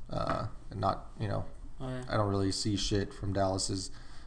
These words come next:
Speaker 1: defense. I thought Jalen would be up there, like, one twenty,
Speaker 2: They
Speaker 1: having to make every play.
Speaker 2: what's it, they only, their longest, Patriots' longest drive was forty-seven yards.
Speaker 1: Yeah.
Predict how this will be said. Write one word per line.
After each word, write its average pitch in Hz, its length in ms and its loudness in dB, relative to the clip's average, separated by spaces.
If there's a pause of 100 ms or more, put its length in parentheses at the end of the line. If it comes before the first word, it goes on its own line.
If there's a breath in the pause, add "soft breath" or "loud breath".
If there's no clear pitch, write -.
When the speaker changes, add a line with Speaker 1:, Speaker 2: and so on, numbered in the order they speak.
(120)
Speaker 1:
defense. 117 520 10
I 117 60 8
thought 107 240 10
Jalen 110 320 8
would 98 100 2
be 110 120 8
up 101 120 2
there, 110 120 2
like, 98 220 6
one 110 340 6
twenty, 123 440 4 (100)
Speaker 2:
They 147 200 4 (340)
Speaker 1:
having 107 180 4
to 110 40 4
make 110 220 6
every 110 320 6
play. 123 380 6
Speaker 2:
what's 131 340 10
it, 139 320 6
they 147 180 4
only, 170 300 6
their 147 200 2
longest, 151 680 2 (400)
Patriots' 175 280 4
longest 151 300 4
drive 131 220 2
was 135 120 -2
forty-seven 131 640 0
yards. 135 380 -4
Speaker 1:
Yeah. 101 220 6